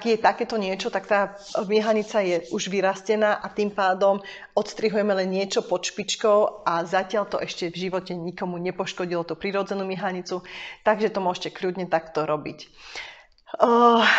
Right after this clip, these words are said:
takže máme vyčistené, máme nalepené podložky, máme odstránené vyrastené myhanice, máme pripravenú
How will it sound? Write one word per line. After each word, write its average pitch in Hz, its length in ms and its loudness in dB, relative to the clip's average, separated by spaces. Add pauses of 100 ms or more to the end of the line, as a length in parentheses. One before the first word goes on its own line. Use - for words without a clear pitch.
(240)
takže 208 400 4
máme 220 440 2 (800)
vyčistené, 320 880 4
máme 214 240 6
nalepené 170 480 0 (160)
podložky, 269 640 0
máme 180 320 -2
odstránené 170 720 -4
vyrastené 196 720 2
myhanice, 247 640 0
máme 180 320 -2
pripravenú 175 800 -6